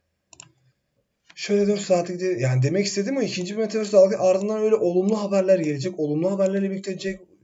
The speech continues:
yani birer birer Metaverse projeleri uçacak. Jack bunlardan, bunlara öncülük edecek bir tanesidir. Onları size söyleyeyim yani. Jack öncülük edecektir.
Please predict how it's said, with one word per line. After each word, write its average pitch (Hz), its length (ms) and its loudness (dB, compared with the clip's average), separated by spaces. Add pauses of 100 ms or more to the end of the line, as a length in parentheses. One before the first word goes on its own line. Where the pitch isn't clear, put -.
yani 120 260 -14
birer 208 280 -2
birer 220 140 -2
Metaverse 180 460 -4
projeleri 143 360 -4
uçacak. 175 340 -8
Jack 175 240 -4
bunlardan, 151 540 -2 (460)
bunlara 143 420 -2
öncülük 147 540 0
edecek 135 400 -2
bir - 60 -12
tanesidir. 117 680 -8 (800)
Onları 139 360 -6
size 147 180 -8
söyleyeyim 135 540 -2
yani. 123 340 -6 (680)
Jack 131 240 -10
öncülük 131 420 -6
edecektir. 147 720 -8